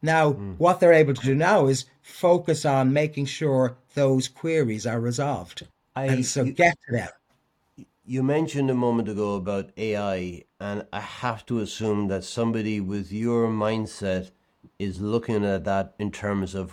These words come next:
Speaker 2: where are the opportunities and where are the threats in your world. What have you come up with?
Speaker 1: Uh, yeah, the, it's in, that's really interesting.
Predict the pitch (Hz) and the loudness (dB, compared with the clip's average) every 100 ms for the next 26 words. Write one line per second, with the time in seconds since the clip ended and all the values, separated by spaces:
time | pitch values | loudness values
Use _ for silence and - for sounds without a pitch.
0 | - 107 110 104 101 98 95 - 98 98 | -6 -4 -2 -2 -2 -4 -8 -8 -4 -4
1 | 92 95 92 - 87 98 98 95 92 - | -2 -4 -6 -6 -6 -4 -4 -4 -10 -6
2 | 101 92 - - _ _ _ _ _ _ | -4 -2 -4 -12 _ _ _ _ _ _
3 | - 101 101 101 92 90 82 80 - - | -2 2 4 2 2 0 -2 -2 -8 -18
4 | _ _ _ _ _ _ _ - 117 107 | _ _ _ _ _ _ _ -2 0 0
5 | 101 98 92 - - - 101 - - - | -2 -4 -4 -6 -18 -6 -4 -4 -8 -20
6 | _ _ _ - 143 147 127 87 - - | _ _ _ -8 0 2 2 0 -10 -12
7 | 123 135 135 131 104 143 156 147 131 165 | -4 0 2 2 0 -4 -2 0 2 0
8 | - 143 143 135 131 135 135 113 - 92 | 0 -2 0 2 2 0 -4 -10 -8 -10